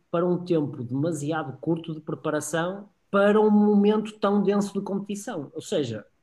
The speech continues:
<laughs> é, é, são as, são três fatores que, que vão, que vão dificultar muito a, pá, muito a tarefa do, dos clubes e dos,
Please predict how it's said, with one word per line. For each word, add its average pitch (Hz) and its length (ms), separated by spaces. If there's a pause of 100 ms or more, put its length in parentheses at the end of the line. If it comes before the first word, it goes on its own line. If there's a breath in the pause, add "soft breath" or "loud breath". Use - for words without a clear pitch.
<laughs> - 180 (480 soft breath)
é, 170 240
é, 185 40
são 190 220
as, 196 320 (380)
são 175 280
três 202 240
fatores 160 680
que, - 180 (1500)
que 170 60
vão, 202 640 (100)
que 180 80
vão 175 240
dificultar 170 960 (300)
muito 175 720
a, 180 440 (960)
pá, - 160
muito 123 360
a 113 60
tarefa 110 480
do, 117 200
dos 113 180
clubes 139 520
e 127 120
dos, 120 760